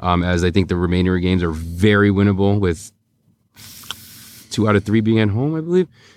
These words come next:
Anyways, the majority being at home. Um, so I guess if we could sneak this one off, it'd be a win. If we don't, then I wouldn't be that surprised.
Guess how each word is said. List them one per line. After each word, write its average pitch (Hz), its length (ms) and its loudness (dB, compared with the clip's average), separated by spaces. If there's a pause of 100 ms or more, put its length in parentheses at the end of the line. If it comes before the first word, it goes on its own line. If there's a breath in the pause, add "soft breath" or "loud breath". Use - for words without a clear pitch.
(140 soft breath)
Anyways, 101 260 2
the 117 40 2
majority 135 400 4
being 113 200 4
at 98 60 2
home. 95 280 -2 (720 soft breath)
Um, 87 420 -4
so 92 440 0 (300)
I 107 80 -2
guess 120 440 2
if 107 180 0
we 117 100 6
could 101 140 0
sneak 110 260 0
this 110 180 -2
one 104 140 2
off, 101 180 0
it'd 95 100 -4
be 98 100 -2
a 95 40 0
win. 98 200 0
If 92 140 -4
we 90 80 -4
don't, 92 400 -4
then 87 160 -6
I 87 120 -6
wouldn't 85 220 -8
be 85 120 -10
that - 140 -14
surprised. - 500 -20